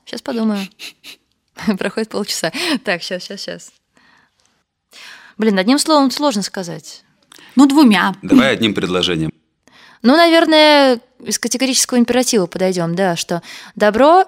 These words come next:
Speaker 1: это то, что я хотела бы чувствовать от других по отношению к себе.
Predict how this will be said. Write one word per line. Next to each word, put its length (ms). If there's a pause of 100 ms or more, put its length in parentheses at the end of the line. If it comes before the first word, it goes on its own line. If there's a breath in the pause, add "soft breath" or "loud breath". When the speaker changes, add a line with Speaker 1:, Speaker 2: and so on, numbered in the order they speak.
(140)
Speaker 1:
это 640 (140)
то, 480 (1160)
что 240
я 160
хотела 500
бы 180
чувствовать 460
от 80
других 340
по 100
отношению 480
к 60
себе. 380